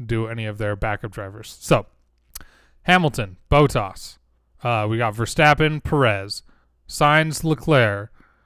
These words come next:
Tsunoda, Gasly. Ricciardo, Norris. Uh, I'm just trying to go by team. Vettel, Stroll. Ocon, Alonso. Rojan.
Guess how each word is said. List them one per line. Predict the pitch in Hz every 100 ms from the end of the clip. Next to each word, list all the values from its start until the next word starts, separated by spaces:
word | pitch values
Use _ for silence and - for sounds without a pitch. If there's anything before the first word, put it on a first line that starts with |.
| _
Tsunoda, | - - 131 147 165 160 160 151 -
Gasly. | 143 123 120 113 123 120 123 - _ _ -
Ricciardo, | 120 - 143 139 156 165
Norris. | 170 139 123 110 107 127 - - _ _ _ _ -
Uh, |
I'm | 117 107 107
just | 110 -
trying | 131 117
to |
go | 113
by | 107 101
team. | - 123 107 101 107 _ _ - - -
Vettel, | 117 123 139 170 185 180 - _
Stroll. | - - 135 123 110 127 - _ _ _ -
Ocon, | 135 156 - 170 165 175 170
Alonso. | - 135 117 113 110 117 104 117 135 _ _ _ _
Rojan. | 131 123 123 120 123 139 160 170 147 160 160 160 160